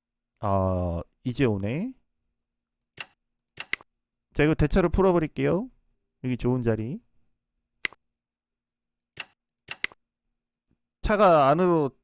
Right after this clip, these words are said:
들어갈 수 있으니까 뭐 상이 나올 수도 있고요. 근데 지금은 어차피 차가 못 들어가긴 하는데 어차피 뭐 결국에는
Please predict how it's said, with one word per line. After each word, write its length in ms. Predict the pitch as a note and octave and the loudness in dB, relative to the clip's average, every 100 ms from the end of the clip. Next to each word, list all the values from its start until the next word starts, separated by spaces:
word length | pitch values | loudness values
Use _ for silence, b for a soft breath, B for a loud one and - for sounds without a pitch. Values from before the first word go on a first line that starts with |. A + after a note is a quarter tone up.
| - | -4
들어갈 320 | E3+ G3 G3+ | 2 2 2
수 120 | - | 0
있으니까 760 | C3 - D3 C3 B2 B2 A#2 G2+ | -6 -4 -4 -2 2 4 4 2
뭐 140 | F#2+ | -2
상이 300 | F#2+ G3+ A#3 | 0 2 2
나올 240 | C#3 G#2 A#2 | 4 2 0
수도 220 | C3+ C#3+ | -4 -6
있고요. 400 | - G#2 G2 G2 | -4 -4 -2 -2
근데 160 | A2+ | -6
지금은 320 | - D3+ F#3 D#3 | -2 0 2 2
어차피 300 | G#2+ C#3 - | 0 -2 -4
차가 220 | F#3 E3+ - | -2 -2 -4
못 280 | - A#2 - | -2 0 2
들어가긴 680 | G#3+ D#3+ D#3 C3+ B2 C3 B2+ | 2 4 2 0 -4 -4 -2
하는데 640 | F3+ C#3+ G#2 B2 G#2+ F#2 - _ _ _ | 0 0 0 -2 -2 -6 -12 _ _ _
어차피 340 | B2+ - - C3+ | -4 -2 0 0
뭐 560 | A2+ G#2+ G#2+ G2+ G2+ - _ _ _ _ _ _ - - _ _ _ _ | 0 -2 -2 -4 -8 -14 _ _ _ _ _ _ -12 -12 _ _ _ _
결국에는 840 | - C3+ C3 C3+ C3 A#2+ A#2 G#2 | 0 0 0 -2 -2 -2 -2 -4